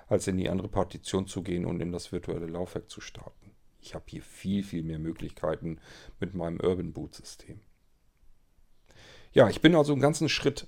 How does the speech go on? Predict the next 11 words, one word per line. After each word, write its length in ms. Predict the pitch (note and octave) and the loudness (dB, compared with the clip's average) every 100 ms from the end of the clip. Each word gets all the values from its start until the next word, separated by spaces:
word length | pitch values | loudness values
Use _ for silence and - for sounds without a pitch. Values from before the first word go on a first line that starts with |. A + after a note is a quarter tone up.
| - | -16
weitergekommen. 1080 | - G#2 G2+ C3+ D#3+ E3 D#3+ E3 G3 A3+ - _ _ _ _ - _ _ _ - - - - | -10 2 4 6 4 0 0 2 2 0 -6 _ _ _ _ -20 _ _ _ -20 -20 -20 -4
Und 260 | A2+ A2 G#2+ | 2 2 2
das 220 | F#2+ - | -4 -4
wollte 240 | E2 F2 F#2+ | -6 -4 -6
ich 100 | - | -4
euch 220 | F2+ - | -4 -4
hier 400 | - - F#2 - | -14 -6 -4 -2
eigentlich 400 | F2+ F#2+ F2 - | -4 -4 -8 -4
nur 160 | F#2 | -2
mal 240 | F#2 F2+ E2 | 2 0 0
kurz 720 | - - A2 A2 - - - | -6 0 0 0 -8 -8 -12